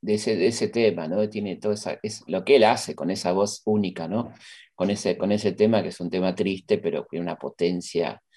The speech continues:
eh, que me, me encanta, ¿no? Me, me, me parece uno de los más lindos, y, y la ventaja que tenés con ese tipo de, es-, ese último repertorio de Carlitos es que está grabado muy bien, porque ya ahí había una técnica muy, muy superior a la que, a las primeras grabaciones.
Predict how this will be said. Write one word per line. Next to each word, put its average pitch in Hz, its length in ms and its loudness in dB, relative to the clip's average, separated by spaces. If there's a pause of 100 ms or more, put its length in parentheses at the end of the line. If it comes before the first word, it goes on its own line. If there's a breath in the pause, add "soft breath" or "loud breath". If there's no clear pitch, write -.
(420 soft breath)
eh, 73 220 -10
que 82 120 -6
me, 80 200 -6
me 71 200 -8
encanta, 90 520 -4
¿no? 76 160 -10
Me, 69 240 -10
me, - 180 -14
me - 100 -14
parece 92 400 -6
uno 90 160 -4
de 78 80 -6
los 85 120 -6
más 92 180 -2
lindos, 117 460 6
y, 95 220 0 (380 loud breath)
y 214 100 0
la 110 120 10
ventaja 135 380 6
que 113 100 2
tenés 117 320 2
con 113 160 2
ese 117 220 -2
tipo 110 360 0
de, 98 120 0 (440)
es-, - 260 -8
ese - 240 -2
último 120 380 4
repertorio 98 840 2
de 85 80 -8
Carlitos 95 580 -4
es - 100 -12
que - 100 -16
está - 160 -4
grabado 95 460 0
muy 101 200 0
bien, 98 360 2
porque - 240 -14
ya - 280 -4 (460 loud breath)
ahí - 180 6
había 107 220 6
una 98 180 2
técnica 104 420 -2
muy, 95 380 -6
muy 104 160 -2
superior 98 560 2
a 76 40 -2
la 73 140 -6
que, - 220 -12
a 82 160 -6
las 85 200 -10
primeras 90 380 -2
grabaciones. 98 680 0